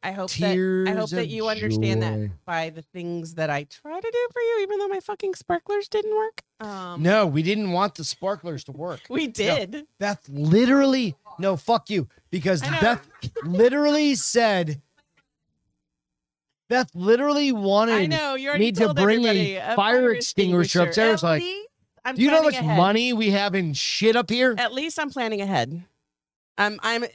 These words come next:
Speaker 1: I'm assessing the
Speaker 2: No.
Speaker 1: risk. I'm accepting the risk, and I'm finding a way to minimize the risk.
Speaker 2: No.
Speaker 1: I mean,
Speaker 2: No,
Speaker 1: I think
Speaker 2: no,
Speaker 1: I
Speaker 2: no.
Speaker 1: just hit all the bullets, biatch.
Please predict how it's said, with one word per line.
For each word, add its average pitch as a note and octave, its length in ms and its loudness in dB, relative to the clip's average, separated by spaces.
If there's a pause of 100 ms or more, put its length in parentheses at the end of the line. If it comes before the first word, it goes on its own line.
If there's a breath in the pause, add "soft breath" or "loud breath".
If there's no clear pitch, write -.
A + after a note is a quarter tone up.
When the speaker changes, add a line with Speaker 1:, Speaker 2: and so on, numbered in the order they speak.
(100)
Speaker 1:
I'm B3 240 -4 (320)
assessing D#4 640 -4
the D4 80 -2
Speaker 2:
No. C4+ 60 -4
Speaker 1:
risk. A3 680 -2 (480)
I'm B3 140 -10
accepting D4+ 640 -6
the C4+ 100 0
risk, A3 380 -4
and G#3 120 -2
I'm G3 120 -4
finding G#3+ 320 -4
a G#3 80 -6
way F#3 300 -6
to G3 180 -12
minimize F3 760 0
the C#3 120 -4
risk. - 520 -10
Speaker 2:
No. D#3 120 -4 (240)
Speaker 1:
I F#3 100 -6
mean, F#3+ 180 -4
Speaker 2:
No, F3+ 60 -4
Speaker 1:
I G3 140 -2
think D#4+ 160 -6
Speaker 2:
no, G3 60 -2
Speaker 1:
I F#3 40 -2
Speaker 2:
no. F3+ 60 -4
Speaker 1:
just F#3 140 -8
hit G3+ 120 -6
all F#3+ 120 -2
the F#3 60 -8
bullets, F#3+ 440 -8 (140)
biatch. F3 760 -2